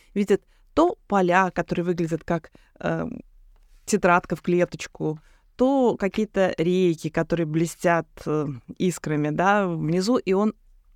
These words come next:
оценивает родную природу, ну, с высоты птичьего полета. Глава называется "Карл Скруна". В Карлскруне ярко светила луна. Вечер был ясный, тихий, но так как до этого весь день не переставая лил дождь,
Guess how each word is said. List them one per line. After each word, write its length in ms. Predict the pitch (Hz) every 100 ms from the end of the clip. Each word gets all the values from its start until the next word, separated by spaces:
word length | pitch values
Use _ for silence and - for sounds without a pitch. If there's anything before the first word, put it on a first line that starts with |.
| _
оценивает 640 | 185 - 247 226 202 - -
родную 320 | 185 185 202
природу, 500 | - 226 302 381 202 - _ _ -
ну, 120 | 381
с 120 | -
высоты 320 | 185 - 269
птичьего 400 | - 208 - 185
полета. 420 | 165 165 156 147 - _ _ _ _ _ _ _ _ _ _ -
Глава 240 | 165 262
называется 580 | 202 147 180 - 180 - -
"Карл 340 | - 151 151
Скруна". 460 | - - 135 135 - - _ - _ _ - -
В 60 | -
Карлскруне 760 | 247 294 277 - 330 381 370 -
ярко 420 | 156 180 220 -
светила 420 | 214 139 - 170
луна. 360 | 160 147 123 123 - _ _
Вечер 340 | 160 240 247 175
был 240 | 180 196 -
ясный, 560 | 135 165 214 - 143
тихий, 520 | - 185 208 - 131 - _ _ _
но 120 | 214
так 180 | 240 330
как 140 | 277
до 80 | 254
этого 240 | 269 269 254
весь 200 | 240 220
день 200 | 247 233
не 80 |
переставая 520 | 233 220 - 226 214 214
лил 180 | 214
дождь, 400 | 202 262 370 -